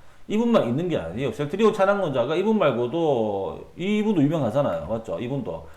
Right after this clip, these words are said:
근데 제가 이제 이분을 왜 여기서 어제 뺐냐면은 이분은 본인이 자기가 셀트리온 주식을 가지고 있다라고 얘기를 해요. 자기 입장에서는 당연히 올라가줘야 된다고 생각하는 게 당연한 거 아닙니까, 여러분? 왜 이런 분을 어떻게 까요?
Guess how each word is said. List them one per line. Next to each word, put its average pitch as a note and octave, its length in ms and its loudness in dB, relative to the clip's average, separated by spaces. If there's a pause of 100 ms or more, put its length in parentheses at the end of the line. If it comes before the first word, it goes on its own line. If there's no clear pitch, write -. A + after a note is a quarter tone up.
(100)
근데 F3+ 160 0
제가 G3+ 280 4
이제 G3 360 4 (200)
이분을 G#3 340 4
왜 G3 680 4 (140)
여기서 D3+ 580 6
어제 C#3 520 2
뺐냐면은 A#2+ 840 -2
이분은 A3 380 2
본인이 G#3+ 380 4
자기가 F3 540 2
셀트리온 F#3 420 2
주식을 D3+ 400 0
가지고 D#3+ 460 -4
있다라고 D3+ 460 0
얘기를 B2 260 -4
해요. C#3+ 320 -4 (680)
자기 A#3 220 6
입장에서는 A3 480 2
당연히 A2+ 280 -2
올라가줘야 F3+ 640 0
된다고 A2+ 760 -2
생각하는 F#3 460 -4
게 C3 100 -8
당연한 E3 320 -4
거 E3 60 0
아닙니까, F#2 280 -8
여러분? F2 260 -6
왜 F3 60 2
이런 G#3 220 2
분을 D3 160 2
어떻게 C#3+ 200 -2
까요? D#2 300 -10